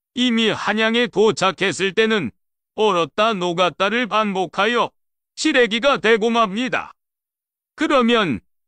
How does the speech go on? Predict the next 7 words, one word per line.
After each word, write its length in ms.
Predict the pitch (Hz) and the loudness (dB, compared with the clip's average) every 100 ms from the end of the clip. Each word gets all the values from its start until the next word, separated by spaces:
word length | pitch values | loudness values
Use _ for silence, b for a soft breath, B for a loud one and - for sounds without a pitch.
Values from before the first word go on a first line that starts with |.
| _ _ | _ _
성질 540 | - 247 202 175 202 202 | -4 -2 0 2 0 2
급한 480 | 214 - 214 226 | 0 2 0 0
최대감은 840 | 139 202 226 190 180 196 214 131 90 _ _ _ - | 0 2 2 2 2 2 2 -2 -6 _ _ _ -10
사정도 720 | - 131 107 123 160 269 285 | -2 0 0 -2 -2 -2 -4
봐주지 580 | - 120 185 214 180 226 | -2 0 0 -2 0 2
않고 480 | 226 220 254 165 - _ _ - | 2 0 0 -2 -4 _ _ -6
노발대발 1040 | 220 254 202 240 226 180 226 202 190 101 | 0 2 2 2 2 4 2 4 0 -2